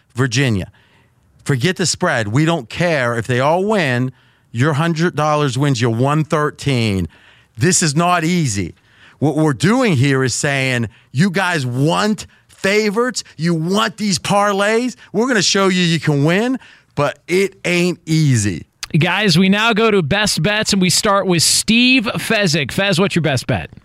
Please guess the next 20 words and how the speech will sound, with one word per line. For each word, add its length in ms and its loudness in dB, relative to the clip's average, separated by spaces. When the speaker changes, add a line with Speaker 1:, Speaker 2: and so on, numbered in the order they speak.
Speaker 1:
All 80 -2
right, 100 -2
and 220 0
Fez, 300 -2
here's 220 0
the 60 0
important 400 0
part 340 0
on 120 0
the 80 0
best 300 -4
bets. 420 -4
You're 180 0
betting 520 -4
them, 380 -8
right? 320 -2
We 160 4
bet 240 -4
each 240 -2
other. 480 -2